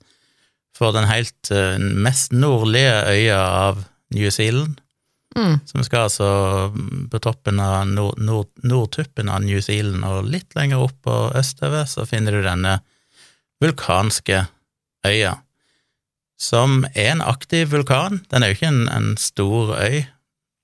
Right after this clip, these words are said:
Speaker 1: Når du ser bilder og video og sånn, så er det jo en relativt liten øy.
Speaker 2: Mm.
Speaker 1: Du kan jo gå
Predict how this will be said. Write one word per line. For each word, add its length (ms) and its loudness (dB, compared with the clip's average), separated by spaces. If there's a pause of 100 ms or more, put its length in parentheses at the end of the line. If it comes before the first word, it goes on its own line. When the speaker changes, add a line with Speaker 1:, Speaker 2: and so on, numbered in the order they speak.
Speaker 1:
Når 100 -4
du 60 -2
ser 160 0
bilder 800 0
og 80 -4
video 320 0
og 80 -2
sånn, 180 0
så 80 -2
er 60 2
det 60 2
jo 40 2
en 80 0
relativt 360 -4 (420)
liten 360 -4
øy. 200 2 (360)
Speaker 2:
Mm. 260 0
Speaker 1:
Du 200 -20
kan 140 2
jo 200 2
gå 140 0